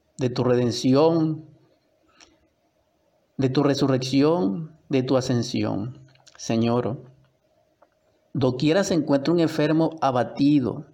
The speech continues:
en un lecho de dolor o de enfermedad, te suplico que le perdone, Señor, que nos perdone,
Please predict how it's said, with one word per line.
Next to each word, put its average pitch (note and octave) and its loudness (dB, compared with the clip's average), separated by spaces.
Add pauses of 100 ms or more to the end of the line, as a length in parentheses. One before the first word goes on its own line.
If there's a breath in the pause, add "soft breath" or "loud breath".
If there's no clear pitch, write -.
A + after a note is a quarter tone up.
(800 loud breath)
en B2 2
un C#3 6
lecho D3 2
de C#3+ 2
dolor A#2 2
o - -8
de A#2 -4
enfermedad, G#2+ -2 (1200)
te B2 -2
suplico - -4 (840)
que D3 0
le E3 4
perdone, E3+ 2
Señor, C3+ 2
que B2+ -4
nos B2 -2
perdone, A2+ -4